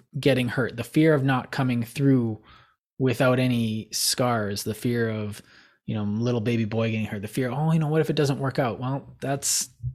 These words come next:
too bad. You're gonna have to go through it anyways. And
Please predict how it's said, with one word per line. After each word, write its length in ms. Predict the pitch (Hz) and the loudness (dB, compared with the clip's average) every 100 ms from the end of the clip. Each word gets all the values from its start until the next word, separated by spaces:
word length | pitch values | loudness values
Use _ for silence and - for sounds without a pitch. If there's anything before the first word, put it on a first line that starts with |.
| - | -8
too 180 | - 131 | -4 0
bad. 400 | 143 127 95 98 | 2 0 -4 -8
You're 120 | 120 | -6
gonna 140 | 123 131 | -2 -2
have 280 | 135 131 | -2 -4
to 100 | - | -4
go 280 | 104 113 160 | -4 2 4
through 280 | 127 123 104 | 4 2 0
it 80 | 101 | 0
anyways. 480 | 147 127 90 104 - - - - _ _ _ - | -2 -2 -4 -10 -12 -16 -20 -20 _ _ _ 0
And 380 | 151 147 151 | 2 2 0